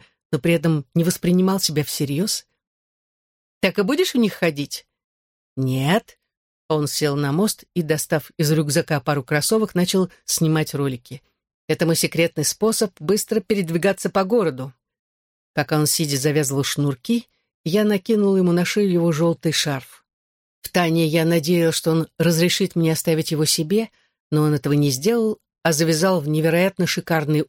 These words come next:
узел и вскочил на ноги. «Пойдём». Я последовала за ним. «Куда мы идём?» «Знакомиться с лучшим местом в Париже».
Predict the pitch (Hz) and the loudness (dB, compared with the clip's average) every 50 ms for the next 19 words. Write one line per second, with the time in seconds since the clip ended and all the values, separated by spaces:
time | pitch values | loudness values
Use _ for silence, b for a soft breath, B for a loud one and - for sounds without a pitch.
0 | _ - 240 277 254 233 262 262 - - - 269 277 - _ _ _ - - - | _ -2 0 0 2 2 0 -2 -2 -4 -6 -6 -6 -6 _ _ _ -6 -2 -2
1 | 185 175 - 208 196 180 156 147 139 135 127 127 135 135 _ _ _ _ _ _ | -2 -2 0 2 2 2 2 0 -2 -2 -4 -6 -10 -12 _ _ _ _ _ _
2 | _ _ - 156 147 135 202 214 170 147 - _ _ _ _ _ _ _ _ _ | _ _ -2 -2 0 2 2 0 0 -2 -6 _ _ _ _ _ _ _ _ _
3 | _ _ _ _ _ _ - 139 175 240 247 - - 175 - - 170 165 165 160 | _ _ _ _ _ _ -4 -2 -2 -2 0 0 -2 -2 0 0 0 0 2 2
4 | 147 160 156 135 147 151 143 135 131 139 135 _ _ _ _ _ _ _ _ _ | 2 2 0 2 0 -2 -2 -2 -4 -6 -10 _ _ _ _ _ _ _ _ _
5 | _ _ _ _ - 202 196 185 233 226 208 196 185 170 151 180 196 233 269 277 | _ _ _ _ -2 0 2 2 2 2 2 0 0 0 0 0 2 0 0 -4
6 | _ _ _ _ _ _ _ _ _ _ _ _ _ _ - 151 135 147 151 139 | _ _ _ _ _ _ _ _ _ _ _ _ _ _ -8 -6 -2 -2 -2 0
7 | - 202 220 240 262 240 - 269 254 - - 165 175 202 - - - 262 247 202 | 0 0 2 2 0 0 0 -2 -2 0 0 0 0 0 0 0 0 2 2 2
8 | 175 185 180 - 233 220 - - - 240 262 311 277 165 139 131 127 | 2 2 0 0 -2 -2 -2 0 0 0 0 0 0 -2 -4 -8 -10